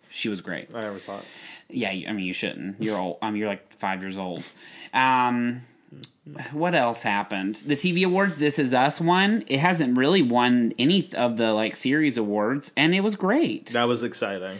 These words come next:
Speaker 2: and I called it out.
Speaker 1: Yeah, that was kinda weird. Sterling K. Brown won again. Eh, good for him.
Speaker 2: Claire beat Elizabeth Moss.
Speaker 1: That was interesting. For The Crown,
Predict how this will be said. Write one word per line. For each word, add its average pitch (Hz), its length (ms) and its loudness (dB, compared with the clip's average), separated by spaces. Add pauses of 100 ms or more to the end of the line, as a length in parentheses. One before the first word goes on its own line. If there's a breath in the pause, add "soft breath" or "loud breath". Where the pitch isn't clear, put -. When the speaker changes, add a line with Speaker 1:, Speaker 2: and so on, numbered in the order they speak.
(140)
Speaker 2:
and 123 120 0
I 127 80 4
called 117 260 0
it 104 80 0
out. 95 320 -4 (440)
Speaker 1:
Yeah, 175 200 4
that 180 160 2
was 185 140 -2
kinda 170 200 2
weird. 120 460 -2 (500)
Sterling 180 500 0
K. 175 180 0
Brown 139 480 2
won 165 540 4
again. 143 680 2 (520)
Eh, 220 220 2 (260)
good 226 140 2
for 285 120 0
him. 165 300 0
Speaker 2:
Claire 123 360 2
beat 131 280 -2
Elizabeth 131 460 -4
Moss. 151 420 -2
Speaker 1:
That 131 280 2
was 131 160 0
interesting. 107 720 -4 (880)
For 127 260 -2
The 117 120 -4
Crown, 113 600 -2